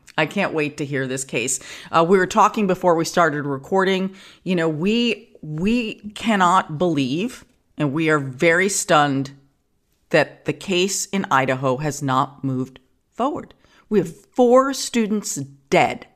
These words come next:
And, and the shocking thing is that the house that they lived in, Lonnie, it's not like it was in a remote area.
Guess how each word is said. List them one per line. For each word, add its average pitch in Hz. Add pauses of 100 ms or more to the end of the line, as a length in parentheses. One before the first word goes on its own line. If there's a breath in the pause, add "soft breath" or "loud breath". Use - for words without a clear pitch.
(680 soft breath)
And, 185 (100)
and 196
the 208
shocking 269
thing 220
is 180
that 175
the 175
house 254
that 302
they 285
lived 269
in, 233
Lonnie, 147 (220 loud breath)
it's 294
not 294
like 269
it 240
was 220
in 208
a 190
remote 196
area. 208